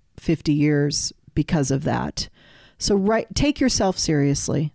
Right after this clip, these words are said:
take your work seriously, and write your own thoughts down. Take, respect yourself enough. And of course, um, you know, he'd be extremely proud, obviously. And even, you know, even though I did the solo show that made him feel uncomfortable and wrote the book and all of that,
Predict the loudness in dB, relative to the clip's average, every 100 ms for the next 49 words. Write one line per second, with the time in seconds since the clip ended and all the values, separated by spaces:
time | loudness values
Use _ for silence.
0 | -4 -2 0 0 0 2 0 -2 -2 0
1 | 2 0 0 -2 0 -2 0 0 2 0
2 | 2 0 0 -2 -4 -4 -6 -4 -2 -2
3 | -6 -6 -2 -2 -2 -2 -2 -2 -4 -4
4 | -6 -2 -4 -4 -8 -6 -8 -14 _ _
5 | -20 -20 -20 -20 _ -4 -2 0 -2 -2
6 | 2 2 0 -2 0 0 2 2 0 -10
7 | -16 -20 _ _ -6 -2 0 0 0 0
8 | -2 0 0 2 2 2 0 0 0 0
9 | -2 0 0 0 -4 -2 -4 -6 -20 -20
10 | -14 -2 2 2 4 4 4 2 2 2
11 | 2 2 2 2 2 0 2 2 2 2
12 | 2 2 2 2 0 2 2 2 2 2
13 | 2 2 0 0 -2 2 2 4 4 2
14 | 2 0 -2 0 0 2 2 2 2 2
15 | 0